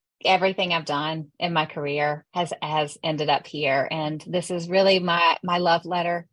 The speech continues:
to moms everywhere. And I hope that this is the book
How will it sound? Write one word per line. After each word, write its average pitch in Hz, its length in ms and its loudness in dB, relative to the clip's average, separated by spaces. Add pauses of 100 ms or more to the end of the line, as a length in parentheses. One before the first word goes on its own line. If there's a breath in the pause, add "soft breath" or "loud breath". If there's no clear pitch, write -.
(120)
to 190 80 -8
moms 165 360 -4
everywhere. 165 640 2
And 170 120 -4
I 160 60 -2
hope 170 280 -4
that 170 260 2 (440 soft breath)
this 190 220 2
is 190 160 0
the 180 100 -2
book 175 340 2